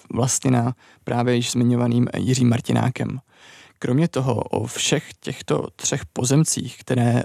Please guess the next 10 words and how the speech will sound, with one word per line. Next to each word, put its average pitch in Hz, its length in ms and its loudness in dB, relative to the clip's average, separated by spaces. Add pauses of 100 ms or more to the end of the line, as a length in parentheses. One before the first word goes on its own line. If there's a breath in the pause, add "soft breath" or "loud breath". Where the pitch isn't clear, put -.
(120)
směnilo 131 680 0 (180)
město 127 380 0
Brno, 135 240 2
platí 120 300 0
to, - 220 -2 (420 soft breath)
že 120 220 2
jsou 139 380 0 (120)
zajištěny 135 800 2 (100)
ve 123 140 0
prospěch - 640 -2